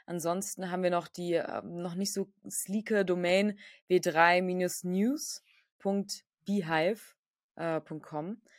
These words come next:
Äh, aber ich würd's am meisten, so bevor es zu kompliziert wird, immer über unsere Website probieren. Und ansonsten posten wir auch über unsere Socials immer,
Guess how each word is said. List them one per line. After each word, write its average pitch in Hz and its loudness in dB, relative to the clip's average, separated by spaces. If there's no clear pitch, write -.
Äh, 160 -8
aber 160 0
ich 156 -6
würd's 180 0
am 170 2
meisten, 170 -2
so 160 -16
bevor 156 -8
es - -8
zu 156 -8
kompliziert 160 -8
wird, 160 -4
immer 156 -8
über 147 -2
unsere 143 -8
Website 139 -4
probieren. 143 -10
Und 151 -10
ansonsten 156 -4
posten 156 -6
wir 147 -4
auch 143 -10
über 143 -6
unsere 147 -10
Socials 151 -6
immer, 147 -8